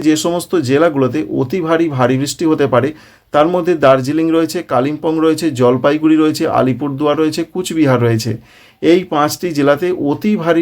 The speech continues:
বৃষ্টির পূর্বাভাস রয়েছে। এবং দুই দিনাজপুর, উত্তর দিনাজপুর, দক্ষিণ দিনাজপুর, মালদহতেও ভারী বৃষ্টি হবে। এর সঙ্গে আসাম,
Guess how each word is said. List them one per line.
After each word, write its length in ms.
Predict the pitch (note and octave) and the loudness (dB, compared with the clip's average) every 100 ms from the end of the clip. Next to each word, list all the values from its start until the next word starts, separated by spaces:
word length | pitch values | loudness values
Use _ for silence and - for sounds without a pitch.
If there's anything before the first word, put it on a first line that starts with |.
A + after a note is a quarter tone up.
| C#3+ | 0
বৃষ্টির 300 | C#3 - D3+ | -4 -2 -2
পূর্বাভাস 420 | D3+ C3 A#2+ C3+ - C3 | 2 2 2 0 -2 -2
রয়েছে। 260 | A#2 A2+ A2 - _ _ _ | -2 -2 -8 -10 _ _ _
এবং 240 | D3+ D#3+ F3+ D#3 | 0 2 2 0
দুই 120 | F3+ E3 | -2 0
দিনাজপুর, 460 | C#3+ D3+ D#3 B2+ B2 G#2+ D3 | 0 2 0 -2 -4 -2 -4
উত্তর 220 | D3 F3+ E3 | -2 -2 0
দিনাজপুর, 400 | F3+ F3 D#3+ F#3 D#3 C#3+ | -2 -2 -2 -4 0 -2
দক্ষিণ 260 | A2 F3 E3 | -2 -4 -2
দিনাজপুর, 420 | E3 D#3+ - E3 C3 | 0 -2 0 0 2
মালদহতেও 600 | B2 C3 D3 D#3 D3 C#3+ - _ _ _ | 2 2 2 0 -2 -4 -4 _ _ _
ভারী 320 | B2+ C#3+ D#3 F3+ | -4 0 2 2
বৃষ্টি 240 | E3 - B2+ | -2 -2 0
হবে। 180 | A#2 A2+ A2+ - _ - | 0 0 -4 -14 _ -2
এর 160 | E3 - | 0 0
সঙ্গে 220 | G3 F#3+ D#3+ C#3 | -2 2 2 2
আসাম, 280 | - C#3 | 0 -2